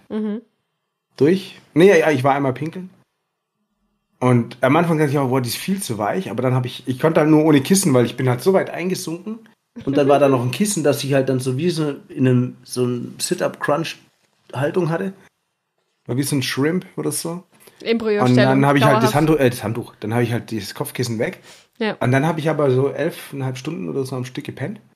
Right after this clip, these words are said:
Speaker 2: Und da muss ich sagen, rückwirkend war's dann doch ganz okay. Wobei mir jetzt schon ein bisschen, war ich ein bisschen gerädert so.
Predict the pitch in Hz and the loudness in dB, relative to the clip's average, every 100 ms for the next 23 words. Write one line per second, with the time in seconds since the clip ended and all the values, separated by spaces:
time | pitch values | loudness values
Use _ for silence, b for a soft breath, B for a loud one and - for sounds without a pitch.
0 | _ _ _ 127 131 131 127 131 160 160 | _ _ _ -2 -2 -2 -2 -2 -2 -6
1 | 147 131 - 131 175 190 165 127 _ _ | -12 -12 -6 -4 -2 -4 -8 -12 _ _
2 | - - 165 185 180 175 160 160 143 208 | -10 -4 0 4 2 2 -2 -2 -2 -4
3 | 208 101 104 - - 117 165 208 - _ | -4 -6 -6 -12 -10 -6 -4 -6 -14 _
4 | _ 131 127 151 156 156 147 147 156 147 | _ -4 4 4 4 2 0 0 0 -2
5 | 127 143 139 131 131 123 123 - 135 131 | -2 -2 -4 0 0 0 -8 -6 -4 -4
6 | 113 127 170 190 - 208 | -6 -6 -6 -8 -10 -16